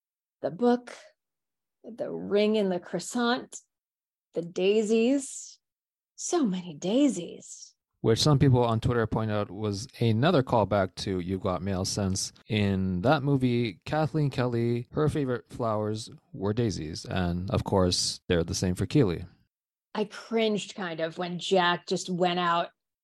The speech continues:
Speaker 1: into the office and announced that they were together, because it just feels so, it just felt overwhelming. I mean, so many red flags. I, there's not really much more that I could say about it. Just that, "Keeley, Keeley, run, run the other way."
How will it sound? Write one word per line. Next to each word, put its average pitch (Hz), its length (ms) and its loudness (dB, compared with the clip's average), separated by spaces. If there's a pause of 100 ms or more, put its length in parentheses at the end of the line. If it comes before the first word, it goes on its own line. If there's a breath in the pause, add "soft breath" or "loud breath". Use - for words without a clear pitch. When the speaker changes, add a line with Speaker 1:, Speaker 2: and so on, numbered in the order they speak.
(140)
Speaker 1:
into 247 240 4
the 202 180 6
office 202 400 2
and 175 120 -6
announced 165 420 -8
that 156 120 -12
they 165 120 2
were 165 120 0
together, 160 440 -4
because 175 300 -8
it 170 100 -4
just 165 360 -8
feels 170 420 -4
so, 165 640 -2 (220)
it - 120 -8
just - 220 -4
felt 320 200 4
overwhelming. 226 600 4 (120)
I 254 60 2
mean, 294 260 0 (520)
so 277 200 0
many 233 180 2
red 175 180 -2
flags. 151 460 -12 (100)
I, 254 240 -2
there's 277 180 4
not 294 160 4
really 208 180 0
much 180 260 -2
more 190 480 4
that 202 120 -2
I 190 140 0
could 233 240 -4
say 427 280 0
about 226 380 2
it. 208 280 -2 (500)
Just 208 440 -4
that, 185 360 2 (720)
"Keeley, 285 380 2
Keeley, 294 360 -4
run, 254 380 -4
run 262 180 -6
the 277 120 -4
other 269 160 -2
way." 233 440 -2